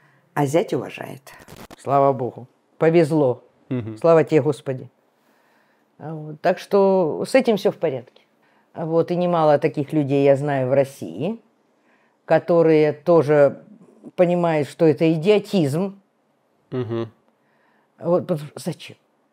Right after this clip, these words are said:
Speaker 1: Вопрос самый первый. Зачем? Вот такой большой вопрос.
Speaker 2: Конечно, конечно.
Speaker 1: Зачем?
Speaker 2: Нет ответа, причем ни у кого на это.
Speaker 1: Ни у кого.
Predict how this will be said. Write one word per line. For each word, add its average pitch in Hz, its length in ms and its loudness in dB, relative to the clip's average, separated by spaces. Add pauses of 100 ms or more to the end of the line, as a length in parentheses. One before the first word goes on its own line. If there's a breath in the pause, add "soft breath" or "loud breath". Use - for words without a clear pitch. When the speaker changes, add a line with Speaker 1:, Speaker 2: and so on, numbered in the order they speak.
(340)
Speaker 1:
Вопрос 302 400 -2
самый 240 260 0
первый. 202 300 0
Зачем? 220 400 0
Вот 180 160 2
такой 208 220 4
большой 180 320 4
вопрос. 185 160 4
Speaker 2:
Конечно, 143 520 0 (320)
конечно. 131 440 0
Speaker 1:
Зачем? 160 260 -4
Speaker 2:
Нет 143 180 2
ответа, 143 400 0
причем 135 380 -2
ни 135 80 0
у 135 80 0
кого 135 320 0
на 117 100 -2
это. 110 220 -8
Speaker 1:
Ни 175 100 -4
у 202 80 -4
кого. 196 500 -4